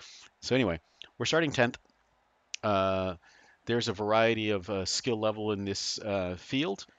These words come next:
And so here we're getting ready for the start here. And, uh, got a few seconds probably until we get into the start.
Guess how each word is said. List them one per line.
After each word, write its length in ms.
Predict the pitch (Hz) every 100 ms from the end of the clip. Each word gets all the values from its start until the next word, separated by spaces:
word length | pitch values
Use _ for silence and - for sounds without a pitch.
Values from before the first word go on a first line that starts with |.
| _ _ _ -
And 560 | 98 98 98 98 98 95
so 300 | - 101 95
here 160 | 120
we're 120 | 110
getting 300 | 101 110 101
ready 160 | 101 110
for 160 | - 92
the 80 |
start 320 | 92 - 131 -
here. 340 | 143 139 147 - - - - _ _ -
And, 760 | 98 95 92 92 90 90 87 - _ _ _ _ _ _ _ _ - _
uh, 480 | 92 85 85 82 82 82 _ _ _ _ -
got 120 | 90
a 60 |
few 220 | 85 104 90
seconds 400 | - 101 101 -
probably 340 | 104 95 104 -
until 260 | - - 101
we 260 | 90 85 87 _ _ _ _ _ _
get 160 | 101 -
into 220 | 98 92
the 120 | 90
start. 360 | - 117 107